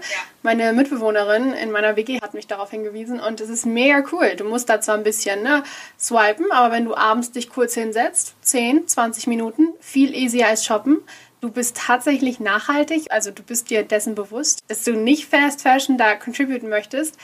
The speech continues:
und musst nicht durch zehn Läden laufen und latschen und dir da die Füße in Umkleid-, äh, so die Füße, äh, wie nennt man das? Ich hab den Begriff vergessen, aber du musst halt nicht viel laufen. That's my point.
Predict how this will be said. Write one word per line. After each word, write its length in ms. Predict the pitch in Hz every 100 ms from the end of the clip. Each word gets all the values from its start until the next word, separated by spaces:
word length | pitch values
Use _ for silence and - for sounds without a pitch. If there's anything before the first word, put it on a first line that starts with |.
| - - -
und 140 | 233
musst 300 | 220 240 -
nicht 340 | 226 277 311 294
durch 300 | 294 - -
zehn 260 | 285 277
Läden 300 | 254 277 262
laufen 500 | 196 190 190 - 262
und 200 | 226 214
latschen 640 | 208 208 220 - 240 247 262
und 520 | 220 214 - - 220
dir 120 | 269
da 160 | 254 233
die 100 | 240
Füße 560 | - 330 - 226 214 214 - - -
in 160 | 247 254
Umkleid-, 640 | 269 294 254 233 233 233
äh, 300 | 233 233 226
so 80 | 226
die 100 | 226
Füße, 460 | 220 - 302 302 277
äh, 760 | 254 247 233 233 233 233 226 247 240 - - - _ _ _ _
wie 100 | 220
nennt 180 | 233 277
man 100 | 208
das? 140 | 220
Ich 60 | 220
hab 100 | 214
den 80 | 214
Begriff 180 | 202 214
vergessen, 280 | 202 202
aber 140 | - 226
du 60 |
musst 140 | 240 262
halt 140 | 226
nicht 100 | 233
viel 160 | - 214
laufen. 400 | 185 185 - - -
That's 200 | 165 214
my 80 | 202
point. 340 | - -